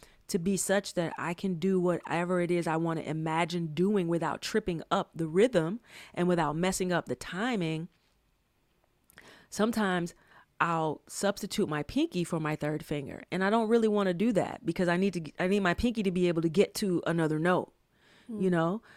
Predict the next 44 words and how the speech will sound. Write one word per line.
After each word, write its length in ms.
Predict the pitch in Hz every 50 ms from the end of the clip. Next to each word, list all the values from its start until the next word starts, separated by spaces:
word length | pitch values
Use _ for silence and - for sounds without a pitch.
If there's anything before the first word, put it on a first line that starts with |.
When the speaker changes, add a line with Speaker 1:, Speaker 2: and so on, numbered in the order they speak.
| - - _
Speaker 1:
So 400 | - - - - 196 180 170 165
that's 220 | 165 180 190 - 220
why 160 | 202 190 170
I 60 | 170
usually 560 | 170 170 170 170 151 160 160 156 156 156 156 - _ _ _ _ _ _ _ -
start 280 | - - - 151 160 151
with 100 | - -
the 100 | - -
exercise. 400 | 147 - 139 151 151 147 170 220
It's 120 | 233 -
so 120 | - 165
boring 440 | 156 147 147 143 139 135 139 151 156 -
to 80 | - 143
talk 220 | - 139 135 143
about 260 | - 139 135 - - -
and 100 | - -
so 140 | - - 135
ridiculous. 800 | 139 143 - 135 - - - - - - - - - - - _ - _ _ _ -
Speaker 2:
No, 160 | - 247 311
Speaker 1:
But 60 | 349
Speaker 2:
it's 120 | 359 - 285
not. 200 | 339 359 320 -
It's, 100 | 247 -
it's 140 | 320 262 -
the 100 | - 233
Bass 240 | 196 254 285 285 -
Player 240 | - 269 240 220 202
Podcast. 680 | - 233 269 247 - 233 190 185 175 - - - - -
They're 100 | 226 233
gonna 220 | 277 285 277 269
be 140 | 262 247 240
up. 220 | 240 247 240 -
Speaker 1:
<laughs> 40 | 240
That's 180 | 320 339 330 440
right. 220 | 381 359 302 -
That's 160 | 370 370 -
right. 160 | 370 349 339
That's 160 | - 349 349 349
right. 220 | 320 269 269 -
That's 160 | 285 302 -
right. 180 | - - 254 - -
<laughs> 640 | - - - - - - - - 262 - - 311 - - - 587 - - - - - - - - - - - - -
So 160 | - 262 254
that, 220 | 277 311 359 -